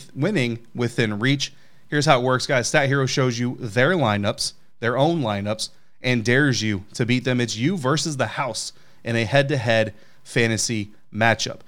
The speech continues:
You name your stakes, winner take all. You have the advantage.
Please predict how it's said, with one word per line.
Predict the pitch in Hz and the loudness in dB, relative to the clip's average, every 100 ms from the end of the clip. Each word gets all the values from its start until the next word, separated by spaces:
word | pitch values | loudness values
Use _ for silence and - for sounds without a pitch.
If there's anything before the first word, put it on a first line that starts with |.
| - - | -20 -10
You | 110 139 | 0 2
name | 190 185 170 | 2 2 0
your | 165 | 0
stakes, | - 127 120 - - | -2 -2 -2 -6 -6
winner | 123 131 151 | -2 0 0
take | 143 139 135 | 0 0 2
all. | 123 123 120 - - | 0 0 -4 -10 -6
You | 117 147 | 0 4
have | 147 131 | 4 4
the | 131 | 0
advantage. | 117 113 113 110 - | 0 2 2 0 -2